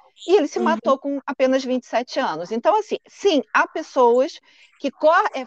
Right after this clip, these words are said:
Speaker 1: faz que nem um cachorro, né? Corre atrás da roda, e quando o carro para, o cachorro não sabe o que fazer com a roda, né?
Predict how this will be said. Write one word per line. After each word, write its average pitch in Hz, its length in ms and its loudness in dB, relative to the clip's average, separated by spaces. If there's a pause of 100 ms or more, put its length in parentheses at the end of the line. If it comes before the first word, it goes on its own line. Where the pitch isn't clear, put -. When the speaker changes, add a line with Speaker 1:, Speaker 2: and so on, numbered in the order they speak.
Speaker 1:
faz 285 220 -4
que - 80 -10
nem 269 120 -2
um 294 60 -4
cachorro, 196 540 -6
né? 226 160 -4
Corre 254 280 -2
atrás 294 280 -2
da 254 120 0
roda, 226 460 2
e 180 80 -10
quando 240 220 -10
o 247 60 -8
carro 226 260 -2
para, 220 240 2
o 240 40 -4
cachorro 247 340 -6
não 240 100 -6
sabe 220 160 -6
o - 40 -20
que - 40 -20
fazer 220 200 -8
com 233 100 0
a 226 40 2
roda, 127 340 -6
né? 240 280 -4